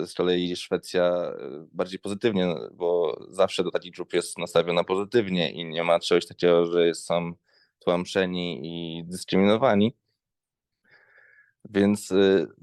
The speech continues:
kwestia współpracy w przyszłości może być jak najbardziej realna.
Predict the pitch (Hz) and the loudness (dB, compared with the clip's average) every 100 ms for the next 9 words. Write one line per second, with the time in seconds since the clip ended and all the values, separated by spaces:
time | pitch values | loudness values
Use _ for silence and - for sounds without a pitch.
0 | - - 113 - 113 101 98 104 104 101 | -20 -2 0 2 -2 -2 -2 -2 0 -2
1 | - _ - 107 - 113 104 - - 92 | -2 _ -10 -10 0 0 0 -8 -12 -4
2 | 101 120 127 127 127 131 131 127 127 127 | -4 -2 -4 -6 -6 -4 -2 -2 -2 0
3 | 127 123 117 117 | 0 0 -4 -10